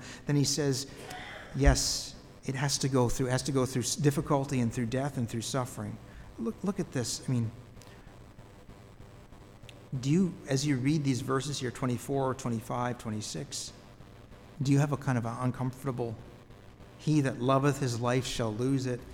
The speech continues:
and he that hateth his life in this world shall keep it unto life eternal"? Do you have a, in the, in the, the depths of yourself, maybe a little of a sinking, "Oh, I know what he's asking. Christianity is, is too sacrificial. It's too difficult.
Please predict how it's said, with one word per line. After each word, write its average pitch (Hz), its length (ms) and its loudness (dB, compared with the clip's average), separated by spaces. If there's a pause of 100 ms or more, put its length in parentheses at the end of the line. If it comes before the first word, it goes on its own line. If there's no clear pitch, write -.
(260)
and 120 100 0
he 139 140 4
that 123 140 -2
hateth 143 380 2
his 110 180 -2
life 127 340 0
in 113 100 4
this 123 220 2
world 117 220 -2
shall - 200 -6
keep 151 300 -2
it 143 100 -2
unto 120 220 -2
life 120 280 -2
eternal"? 131 260 -2
Do 131 80 0
you 170 60 4
have 143 120 0
a, 117 80 -4 (1400)
in 127 140 8
the, 120 220 6
in 127 160 4
the, 110 100 2 (260)
the 123 100 4
depths 131 340 2
of 139 380 0
yourself, 131 480 0
maybe 135 200 0
a 117 40 -2
little 135 220 -4
of 117 100 -8
a 117 120 -8
sinking, 139 560 2 (100)
"Oh, 120 220 -8 (340)
I 120 120 -2
know 120 180 0
what 127 180 2
he's 113 140 -2
asking. 120 520 -2 (1080)
Christianity 139 580 2
is, - 260 -4
is - 200 -6
too 202 280 4
sacrificial. 139 800 -2
It's - 160 -8
too 226 180 0
difficult. 147 680 -2